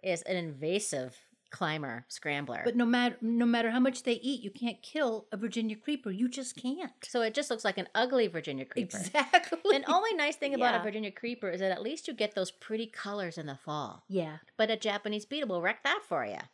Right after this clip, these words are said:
Speaker 2: Yeah, absolutely. Good point.
Speaker 1: And the grub will eat the sh-, the shoots and the roots of lawns or crops.
Speaker 2: Mm-hmm, mm-hmm. And you know that because it turns brown,
Speaker 1: Mm-hmm.
Speaker 2: right?
Speaker 1: Yeah.
Speaker 2: Mm-hmm.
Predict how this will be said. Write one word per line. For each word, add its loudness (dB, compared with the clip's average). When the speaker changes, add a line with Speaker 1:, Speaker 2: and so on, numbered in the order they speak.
Speaker 2:
Yeah, 0
absolutely. -2
Good 0
point. -2
Speaker 1:
And 0
the -2
grub 0
will 2
eat -6
the 0
sh-, -4
the -8
shoots -4
and -4
the -2
roots -2
of 0
lawns -4
or 4
crops. 0
Speaker 2:
Mm-hmm, 0
mm-hmm. 4
And 4
you 4
know 4
that 0
because -2
it -2
turns -4
brown, -2
Speaker 1:
Mm-hmm. -12
Speaker 2:
right? -4
Speaker 1:
Yeah. -10
Speaker 2:
Mm-hmm. -4